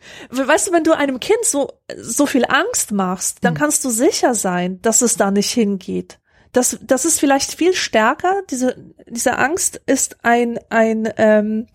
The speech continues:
Speaker 1: du erreichst damit einfach viel mehr, als wenn du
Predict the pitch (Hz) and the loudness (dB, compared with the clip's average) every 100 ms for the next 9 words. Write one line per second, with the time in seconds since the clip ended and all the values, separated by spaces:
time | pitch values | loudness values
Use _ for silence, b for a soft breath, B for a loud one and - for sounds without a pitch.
0 | B B B 233 226 240 320 - 240 226 | B B B 2 2 2 2 2 0 0
1 | 208 226 226 - 226 214 262 247 208 - | 0 0 0 0 0 2 4 4 4 0
2 | 208 214 208 | -2 0 2